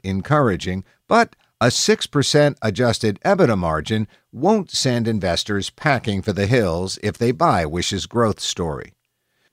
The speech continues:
covid nineteen was not simply a boost to Wish, its S one makes clear.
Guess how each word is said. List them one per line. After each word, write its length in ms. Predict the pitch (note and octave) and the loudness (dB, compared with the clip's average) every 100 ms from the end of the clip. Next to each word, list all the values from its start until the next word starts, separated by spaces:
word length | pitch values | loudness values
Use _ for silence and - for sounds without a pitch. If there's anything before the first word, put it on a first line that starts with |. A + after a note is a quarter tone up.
| _ | _
covid 320 | - B3+ A3 | 2 4 4
nineteen 640 | C#3+ D3+ C#3 - C#3 A#2+ A#2 | 4 4 4 4 4 4 4
was 200 | A#2+ C#3+ | 2 4
not 300 | F#3+ F3 - | 4 4 2
simply 480 | - C3 B2 A#2+ | 2 2 4 4
a 140 | - G#2+ | 4 2
boost 580 | F#2+ F3 C#3 F2 - - | 4 6 6 2 -4 -6
to 100 | - | -2
Wish, 480 | G#2+ B2 F2+ E2 - - | 2 4 2 0 -6 -4
its 280 | G2 - - | -4 -4 -2
S 240 | G#2 - | -2 0
one 240 | A2+ F#2+ F2 | -2 0 -2
makes 320 | F2 - - | -4 -6 -14
clear. 500 | - D#3+ B2 D#2+ | -2 2 2 2